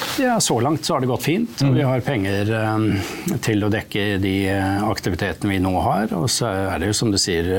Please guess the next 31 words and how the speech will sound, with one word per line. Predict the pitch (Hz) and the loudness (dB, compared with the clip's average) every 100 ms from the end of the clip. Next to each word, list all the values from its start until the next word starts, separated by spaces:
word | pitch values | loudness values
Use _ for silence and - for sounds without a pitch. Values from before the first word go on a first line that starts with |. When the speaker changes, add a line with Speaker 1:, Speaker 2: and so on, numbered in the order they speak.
| 90 | 0
Speaker 1:
eh, | |
behov | 92 92 92 - | 0 2 0 -2
for | 92 | -2
oss | 85 | -2
å | 92 | 0
hente | 82 78 | -2 -2
mer | 87 - | -2 -2
kapital. | 90 87 85 107 285 - | -2 -4 -2 -2 -2 0
Speaker 2:
Mm. | 117 80 69 - - - - - - - - - - | 2 0 -2 -14 -20 -18 -16 -14 -12 -10 -10 -8 -2
Speaker 1:
Eh, | 135 143 | 0 0
og | |
det | 135 143 | 0 2
vil | 117 90 | 2 2
vi | 95 | 2
gjøre | 87 82 | 2 2
i | 82 | 0
samarbeid | 92 85 80 87 | 0 0 0 0
med | 90 87 | 2 2
eierne, | 82 87 101 101 127 | 2 2 2 0 0
eh, | 104 95 | 0 0
når | 95 92 | 0 0
den | 87 90 | 0 0
tiden | - 85 87 | -2 0 0
er, | 85 | 0
eh, | 87 87 92 101 | 0 0 0 0
inne, | 101 85 151 - - | 2 2 -2 -4 -2
eh, | 135 | 0
og, | 127 127 107 110 | 0 0 -2 -2
og | 92 92 90 | 0 0 0
riktig. | 90 92 - 160 - - - - - - - | -2 -4 -2 -2 -4 -12 -16 -14 -12 -14 -6
Eh, | 143 120 110 104 | -2 0 0 0